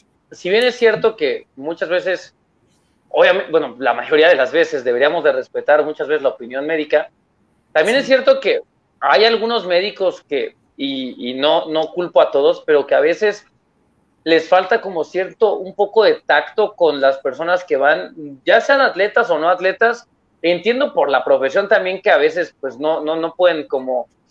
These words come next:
Speaker 1: ser tan optimistas con todos o encariñarse con todos, pero creo que luego sí exageran o abusan demasiado en,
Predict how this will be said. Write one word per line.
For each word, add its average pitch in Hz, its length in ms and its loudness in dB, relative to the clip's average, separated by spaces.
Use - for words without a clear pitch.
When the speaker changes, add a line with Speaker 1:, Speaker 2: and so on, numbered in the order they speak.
Speaker 1:
ser 165 180 0
tan 165 140 2
optimistas 147 500 -2
con 131 240 -2
todos 160 420 4
o 143 40 -2
encariñarse 131 520 -4
con 123 160 -8
todos, 170 280 0
pero 175 160 4
creo 208 200 2
que 240 100 4
luego 226 240 6
sí - 120 -6
exageran 185 760 -2
o 147 100 4
abusan 160 420 0
demasiado 156 540 2
en, 147 200 -4